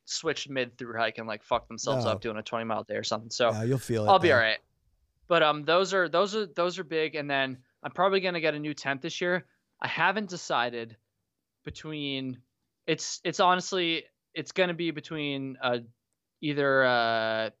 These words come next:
Speaker 1: uh, Plexamid, Z-Packs Plexamid,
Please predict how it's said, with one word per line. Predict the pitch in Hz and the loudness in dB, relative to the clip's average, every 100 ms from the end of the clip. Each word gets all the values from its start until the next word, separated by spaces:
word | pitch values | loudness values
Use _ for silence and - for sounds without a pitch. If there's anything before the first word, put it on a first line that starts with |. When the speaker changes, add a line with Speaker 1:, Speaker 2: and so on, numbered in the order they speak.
| - | -2
Speaker 1:
uh, | 117 107 | 0 0
Plexamid, | - 185 190 214 202 202 180 - _ - | 2 0 2 0 2 2 0 -16 _ -10
Z-Packs | 160 160 156 151 - | -6 0 2 0 -2
Plexamid, | 151 143 156 143 127 | -4 -4 -2 -2 -4